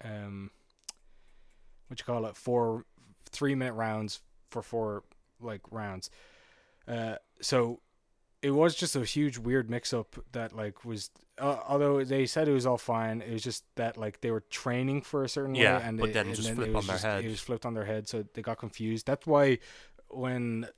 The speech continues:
Speaker 1: the bell went off, they were still going for a punch
Speaker 2: <laughs>
Speaker 1: because they were like, "Wait, what?"
Speaker 2: Body,
Speaker 1: Because
Speaker 2: like, it's just they're used to, "Okay, it's not over
Speaker 1: 'cause,
Speaker 2: yet. I know
Speaker 1: yeah,
Speaker 2: it
Speaker 1: yeah,
Speaker 2: isn't."
Speaker 1: 'cause, yeah, 'cause they
Speaker 2: Muscle
Speaker 1: presume it's a
Speaker 2: memory.
Speaker 1: three,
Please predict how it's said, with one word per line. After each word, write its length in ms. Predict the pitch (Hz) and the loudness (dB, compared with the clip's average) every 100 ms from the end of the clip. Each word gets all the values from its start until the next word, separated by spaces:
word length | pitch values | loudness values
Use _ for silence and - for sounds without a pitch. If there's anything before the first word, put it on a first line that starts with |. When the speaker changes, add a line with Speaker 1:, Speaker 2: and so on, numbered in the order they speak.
| 120 | -8
Speaker 1:
the 260 | 117 110 101 | -4 -4 -4
bell 260 | - 127 135 | 2 4 6
went 200 | 127 117 | 4 2
off, 400 | 120 131 151 - - - _ _ | 4 4 2 -6 -16 -20 _ _
they 100 | 131 | 0
were 80 | 123 | 0
still 220 | - 143 | 4 4
going 180 | 135 131 | 6 2
for 120 | 139 | 2
a 40 | 120 | 2
punch 520 | - 139 175 - - _ _ | 2 2 0 -4 -8 _ _
Speaker 2:
<laughs> 200 | - - | -14 -4
Speaker 1:
because 380 | 139 147 135 - | 0 4 2 2
they 100 | 135 | 2
were 80 | 127 | 2
like, 200 | 123 123 | 0 0
"Wait, 180 | 139 | 0
what?" 340 | 123 127 151 - _ | 4 4 2 0 _
Speaker 2:
Body, 300 | 139 147 110 | 8 8 6
Speaker 1:
Because 120 | 107 | 4
Speaker 2:
like, 120 | 113 | 2
it's 140 | 127 120 | 2 0
just 120 | 143 | 4
they're 80 | 123 | 4
used 320 | 131 147 - | 6 6 6
to, 140 | 127 | 4
"Okay, 280 | - - 107 | 2 0 -2
it's 120 | 107 - | 0 0
not 120 | 123 | 4
over 160 | 127 127 | 4 6
Speaker 1:
'cause, 140 | 165 | 4
Speaker 2:
yet. 80 | 139 | 4
I 60 | |
know 160 | 101 110 | 6 8
Speaker 1:
yeah, 80 | 147 | 8
Speaker 2:
it 60 | 120 | 6
Speaker 1:
yeah, 20 | |
Speaker 2:
isn't." 180 | 92 117 - | 2 0 -2
Speaker 1:
'cause, 120 | - | -8
yeah, 320 | 131 143 135 | -4 0 2
'cause 180 | - 120 | 0 -2
they 260 | 143 135 127 | 2 2 0
Speaker 2:
Muscle 260 | - 143 139 | -2 0 4
Speaker 1:
presume 140 | 165 | 4
it's 140 | 135 - | 4 2
a 40 | |
Speaker 2:
memory. 80 | 120 | 0
Speaker 1:
three, 360 | - 143 127 | 0 0 0